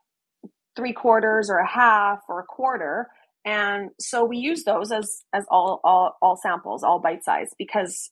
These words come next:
nothing, no product in our kitchen goes unused. We don't, we literally throw out no piece of Cranked bar. So those, those remnants, those offshoots get cut up into bite size samples for that exact reason. Uh, events,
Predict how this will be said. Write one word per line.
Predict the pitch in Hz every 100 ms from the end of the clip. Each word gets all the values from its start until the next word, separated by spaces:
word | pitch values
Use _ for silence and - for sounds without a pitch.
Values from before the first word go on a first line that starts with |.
| -
nothing, | 254 254 226 214
no | 214
product | 220 196 190 190
in |
our | 180
kitchen | 170 180 185
goes | 165 160
unused. | 165 156 95 - -
We | 202
don't, | 196 -
we | 214 214
literally | 196 202 196 190 -
throw | 196 185
out | 175 165
no | 185 175
piece | - 156 -
of | 123 160 _ _ _ _ _
Cranked | - 156 139
bar. | 113 87 - _ _
So | - 233 196 190
those, | 214 214 208
those | 202 214 202 - _ _ -
remnants, | 202 233 240 208 208
those | 190
offshoots | - 185 - - 185 180 - - - 196
get | 214 -
cut | 214 185
up | 180
into | 190 185 - 180 175 165 165 202 -
bite | 196 180 -
size | 175 175
samples | 170 170 165 165 170 - _ _ _ -
for | 185 165 160 -
that | 185 -
exact | 180 180 175
reason. | - 233 190 170 180 -
Uh, | 170 175 -
events, | 180 196 196 190 -